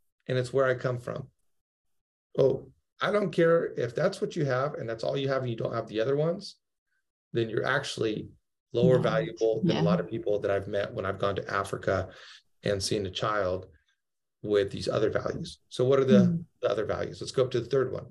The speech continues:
Speaker 1: The third
Speaker 2: Mm.
Speaker 1: one, and I unpack this probably a lot <laughs> better than
Speaker 2: You're
Speaker 1: anybody.
Speaker 2: doing a great job. I'm
Speaker 1: Yeah.
Speaker 2: following you right away. I hope the audience is, but I'm following you right along. It's good.
Speaker 1: <laughs>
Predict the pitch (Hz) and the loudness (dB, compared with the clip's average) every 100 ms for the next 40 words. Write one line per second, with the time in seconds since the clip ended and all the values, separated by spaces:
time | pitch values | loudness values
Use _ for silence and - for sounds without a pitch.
0 | 131 117 135 147 123 92 87 - _ _ | -8 -4 4 6 6 2 -2 -12 _ _
1 | _ 143 143 147 123 120 117 - 113 - | _ 0 2 2 0 -2 -2 -4 -8 -10
2 | - 120 110 107 127 - - - 123 - | -6 -2 0 0 -2 -4 0 0 -2 -10
3 | - - _ - 117 - 240 339 415 392 | -20 -20 _ -2 0 4 4 6 6 6
4 | 240 233 330 302 294 233 190 - 123 233 | 6 2 2 4 4 6 6 4 4 4
5 | 247 247 240 233 226 220 214 233 208 - | 4 4 2 2 2 0 0 0 -4 0
6 | 185 220 220 - 185 220 330 196 175 165 | 0 0 -4 -4 -2 -2 -2 -4 -4 -6
7 | - - 196 196 196 196 165 165 190 220 | -2 2 2 2 0 -2 -2 -2 -2 -2
8 | 202 151 151 _ 170 156 180 143 - _ | -4 -6 -12 _ -2 2 4 2 -4 _